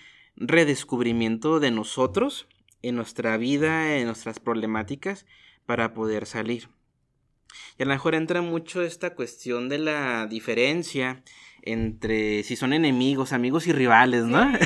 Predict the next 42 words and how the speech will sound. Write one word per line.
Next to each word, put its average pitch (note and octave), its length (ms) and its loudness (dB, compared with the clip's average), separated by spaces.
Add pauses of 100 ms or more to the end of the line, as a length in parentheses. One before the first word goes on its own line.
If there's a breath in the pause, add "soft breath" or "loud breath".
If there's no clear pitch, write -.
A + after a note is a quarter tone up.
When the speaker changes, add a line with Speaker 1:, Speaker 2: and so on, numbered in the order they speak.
(120)
Speaker 2:
sí, G3 80 10 (160)
sí, F#3 80 6 (140)
sí. F3 360 4
Y C4+ 80 6
ahora D4+ 280 8
te D#4+ 100 2
quiero - 180 6
preguntar B3+ 560 2
de A3+ 100 0
por G#3+ 440 -8
qué, B3 460 -6 (440 loud breath)
digo, G3+ 300 4
luego F#3+ 240 0
hay A#3+ 160 2
luces, A3+ 540 2
¿no? G3+ 240 -4
De G#3 100 -4
los F#3 200 -4
motivos G3 440 -4
de A3 80 -6
por G3+ 240 -4
qué F3+ 140 -4
las - 160 -2
podemos F#3+ 420 -6
ver G3+ 220 0
como G#3 440 0
rivales, F3+ 640 0
¿no? A3+ 160 2
La A#3+ 180 0
psicología A#3+ 800 -6
y D4 80 -4
la G#3+ 220 -4
fe, A3 240 -12
pero G#3+ 260 -8
¿por, A#3 220 -10
de B3 120 0
dónde B3 280 2
vendrá A3 340 -2
esto? B3+ 600 -2
¿Por G#3 460 -8
qué C4+ 200 -2
rollo? C4 380 0